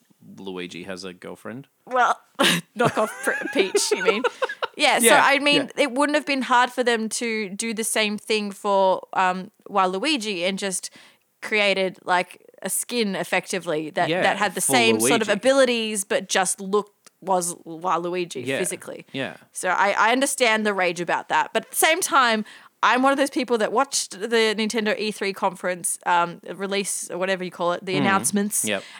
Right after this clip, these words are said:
Speaker 2: and I had no, uh, no expectations whatsoever. I go into those things not, not wanting
Speaker 1: Yeah.
Speaker 2: anything, not expecting anything. So then everything that they do have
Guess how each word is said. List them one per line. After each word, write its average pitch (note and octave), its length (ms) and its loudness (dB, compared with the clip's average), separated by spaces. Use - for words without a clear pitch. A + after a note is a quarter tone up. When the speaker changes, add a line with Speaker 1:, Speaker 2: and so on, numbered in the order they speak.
Speaker 2:
and G3 220 0
I G3 100 2
had G3 280 -2
no, C4+ 600 4
uh, G#3+ 440 6
no B3 380 2
expectations A#3 760 0
whatsoever. F#3 800 0
I G3+ 120 2
go G#3 200 2
into A3+ 160 0
those G#3 180 2
things G3+ 320 0
not, A3 520 0
not C4 320 2
wanting C#4 400 4
Speaker 1:
Yeah. B3+ 60 4
Speaker 2:
anything, B3 360 2
not A#3+ 140 4
expecting A#3+ 560 0
anything. G3 520 -2
So A3+ 200 4
then A3 260 2
everything A3+ 480 2
that G#3+ 180 -2
they G3 180 2
do D4 320 0
have F#3+ 480 0